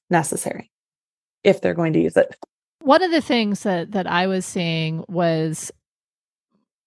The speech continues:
Speaker 2: kind of recommendations on how you teach Chat G P T to write like you. And so I tried putting in several samples of my content and kind of just kept going and added more and more samples, and then had it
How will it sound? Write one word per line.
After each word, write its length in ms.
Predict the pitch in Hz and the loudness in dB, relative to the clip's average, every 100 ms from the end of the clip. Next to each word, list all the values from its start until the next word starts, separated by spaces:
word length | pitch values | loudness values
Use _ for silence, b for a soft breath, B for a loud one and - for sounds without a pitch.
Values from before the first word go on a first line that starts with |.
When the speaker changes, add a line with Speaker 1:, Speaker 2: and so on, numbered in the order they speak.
| _ | _
Speaker 2:
kind 180 | - 233 | -2 0
of 120 | 208 | 4
recommendations 1080 | 233 247 262 233 202 185 185 - 190 180 170 | 4 4 4 4 4 4 2 0 -2 -2 -2
on 180 | - 175 | -2 0
how 360 | 165 202 196 | 0 4 6
you 320 | 190 185 180 175 | 6 6 4 4
teach 440 | - 226 202 - | 0 -4 -4 -6
Chat 320 | - 185 - | -4 -4 -4
G 160 | - 202 | -4 -2
P 140 | 196 | -2
T 220 | 180 185 | -2 -2
to 100 | 175 | 0
write 200 | 160 151 | 0 0
like 260 | 165 151 - | -2 -4 -2
you. 200 | 170 151 | -2 0
And 160 | 160 175 | 0 -2
so 160 | 202 | 2
I 140 | 185 190 | 4 2
tried 540 | - 240 240 240 220 B B B - | 2 4 4 4 0 B B B -2
putting 380 | 269 233 214 | 2 4 4
in 400 | 190 196 185 180 | 4 2 4 2
several 460 | 170 - 240 240 233 | 0 4 4 6 4
samples 800 | - 196 180 202 180 170 165 170 - | 2 0 2 2 2 2 0 -2 0
of 360 | 180 170 165 | 2 2 0
my 200 | 185 165 | 0 0
content 840 | 165 185 160 165 170 147 151 - - B B B | 0 -2 -2 0 -2 0 -2 -6 -12 B B B
and 100 | 202 | -2
kind 160 | 202 | 2
of 60 | 196 | 2
just 160 | 170 - | 2 2
kept 240 | 208 - | 0 2
going 440 | 202 180 180 175 | 2 4 4 4
and 100 | 165 | 2
added 400 | 165 170 170 160 - | 2 2 0 -4 -6
more 220 | 190 185 | 0 2
and 80 | 185 | 4
more 240 | 175 175 | 4 2
samples, 640 | 165 185 175 180 160 160 | 2 0 0 2 0 0
and 200 | - 185 | -2 0
then 160 | 180 180 | 2 2
had 260 | 170 170 170 | 2 2 4
it 300 | 165 165 | 2 2